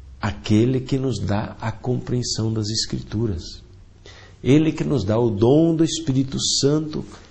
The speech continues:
que nos ensina, que nos revela essas coisas, como Jesus mesmo disse aos apóstolos, "Quando vier o Espírito da verdade, ele vos ensinará todas as coisas."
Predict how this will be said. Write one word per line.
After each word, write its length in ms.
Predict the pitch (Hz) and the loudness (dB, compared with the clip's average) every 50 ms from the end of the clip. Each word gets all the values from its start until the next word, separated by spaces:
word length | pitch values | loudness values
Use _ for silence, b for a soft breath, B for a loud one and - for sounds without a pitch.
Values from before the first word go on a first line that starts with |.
| - - | -20 -8
que 100 | - 123 | -4 -2
nos 300 | 120 131 135 127 - - - - | -2 -2 -2 -2 -4 -6 -4 -4
ensina, 760 | 160 143 - - - - - 139 151 151 139 113 90 82 87 - - - - - - - - - - - | -2 -2 0 -2 -2 -2 -2 0 0 0 0 -2 -4 -6 -8 -12 -16 -20 -20 -20 -20 -20 -20 -20 -20 -14
que 100 | - - | -10 -6
nos 200 | 87 95 101 92 | -4 -4 -4 -4
revela 800 | 95 - 113 120 127 104 85 87 95 117 123 123 107 80 69 73 B B B B B B B B B - _ | -4 -2 0 0 0 0 -2 -2 0 0 0 -2 -2 -4 -6 -10 B B B B B B B B B -20 _
essas 400 | - - 92 - - 87 85 - | -10 -8 -6 -4 -4 -6 -6 -8
coisas, 500 | - - 123 131 127 110 85 73 71 - - | -4 0 2 2 2 2 0 -4 -6 -8 -8
como 220 | - 87 - 95 | -8 -6 -6 -4
Jesus 360 | 78 78 76 78 90 90 85 | -4 -4 -4 -2 -4 -4 -4
mesmo 380 | 82 85 95 104 101 92 80 76 | -2 -2 0 0 0 0 -2 -6
disse 340 | 73 82 80 78 - - 95 | -6 -6 -6 -6 -4 -4 -4
aos 140 | 85 80 | -4 -4
apóstolos, 640 | 80 78 - - 82 80 82 - - - - - - B B B B B B B | -4 -6 -6 -6 -6 -6 -6 -8 -10 -12 -14 -16 -16 B B B B B B B
"Quando 240 | - 92 87 80 82 | -6 -4 -2 -2 -2
vier 380 | 76 78 76 73 82 90 92 - | -4 -4 -4 -2 -2 -2 -2 -4
o 60 | - | -6
Espírito 580 | - - - - - 107 120 123 113 - - 104 | -8 -8 -10 -4 0 2 2 2 2 0 -2 -2
da 100 | 101 101 | -2 -2
verdade, 520 | 101 101 87 78 80 92 101 107 104 101 - - | 0 -2 -2 -2 -2 -2 -2 -2 -4 -6 -6 0
ele 260 | - 151 156 156 147 | 4 4 6 6 4
vos 260 | 131 127 139 131 107 | 4 2 0 -2 -2
ensinará 640 | 123 123 - - - 117 107 101 95 92 95 95 95 B B B B B B - | -2 -4 -4 -4 -4 -2 -2 -2 -2 -2 -2 -2 -4 B B B B B B -8
todas 240 | - 98 92 92 92 | -6 -4 -4 -4 -4
as 160 | 98 92 - | -4 -4 -6
coisas." 520 | - - - - - - - - - - | -6 -6 -6 -6 -6 -6 -8 -10 -10 -10